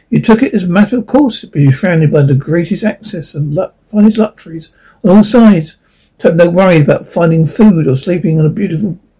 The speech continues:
room hung with green that no one could see into, and to walk about in a majestically smooth, glossy red coat.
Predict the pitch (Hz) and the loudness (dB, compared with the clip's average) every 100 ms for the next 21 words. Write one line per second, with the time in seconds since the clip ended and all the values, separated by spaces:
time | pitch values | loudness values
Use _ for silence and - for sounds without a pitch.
0 | _ 240 190 202 156 151 226 190 156 156 | _ -2 2 2 2 2 0 2 0 -4
1 | - _ _ 233 156 190 190 170 160 160 | -10 _ _ -4 0 0 2 2 2 0
2 | 175 214 175 160 151 151 _ _ _ _ | 2 2 4 2 2 0 _ _ _ _
3 | - 214 - 226 220 151 139 151 139 135 | -6 -4 0 4 6 4 2 0 -2 -2
4 | _ _ - 165 190 214 - - 185 202 | _ _ 0 2 4 4 2 -2 -2 0
5 | 143 147 147 208 - - 190 175 - 196 | 0 0 0 -4 -4 -6 -6 -6 -2 4
6 | 208 180 151 151 190 185 208 - 165 156 | 4 4 -2 -4 -4 -2 -2 -4 -6 0
7 | 156 156 202 214 247 _ | 0 -2 -2 -2 -4 _